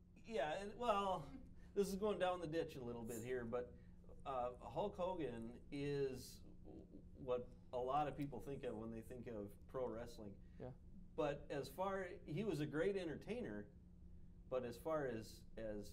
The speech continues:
Speaker 1: technical skills, he
Speaker 2: Well,
Speaker 1: di-, he didn't have any.
Speaker 2: you, you, you and I are a bit more into this than the average Joe. A person off the street might be like, you know, wh-, uh, Hulk Hogan was, he's, he's what a lot of people think wrestling is about.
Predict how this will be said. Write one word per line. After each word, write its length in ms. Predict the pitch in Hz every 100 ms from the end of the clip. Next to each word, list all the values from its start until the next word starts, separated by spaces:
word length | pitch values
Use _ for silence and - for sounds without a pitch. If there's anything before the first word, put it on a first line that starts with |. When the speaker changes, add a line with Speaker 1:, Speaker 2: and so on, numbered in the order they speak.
| -
Speaker 1:
technical 440 | 156 - 190 185
skills, 420 | 175 - 185 190 -
he 480 | - - - - 233
Speaker 2:
Well, 180 | 220 -
Speaker 1:
di-, 60 | -
he 80 |
didn't 220 | 285 220 208
have 120 | 202 190
any. 180 | 208
Speaker 2:
you, 280 | 233 - 185 -
you, 160 | 190 -
you 280 | 185 226 277
and 80 | 240
I 140 | 208
are 160 | 196 180
a 40 |
bit 220 | 165 190
more 200 | 180 175
into 140 | 170 165
this 240 | 160 156
than 260 | - 156 151
the 160 | 156
average 400 | 160 151 151 135 -
Joe. 240 | 156 139
A 40 | 135
person 320 | 220 220 214
off 140 | 185
the 80 | 185
street 240 | - 196
might 160 | 170 160
be 120 | 160
like, 240 | 160 151 147 -
you 100 | 165
know, 80 | 147 - -
wh-, 300 | 202 - -
uh, 140 | 185 190 -
Hulk 220 | - 220
Hogan 280 | 214 208 190
was, 320 | 175 160 147 - - - - -
he's, 240 | 202 196 -
he's 220 | 170 214
what 100 | 185
a 40 | 185
lot 120 | 170
of 80 | 160
people 160 | 165
think 240 | 143 160 139
wrestling 420 | 139 139 - 135
is 100 | 123
about. 360 | 120 127 113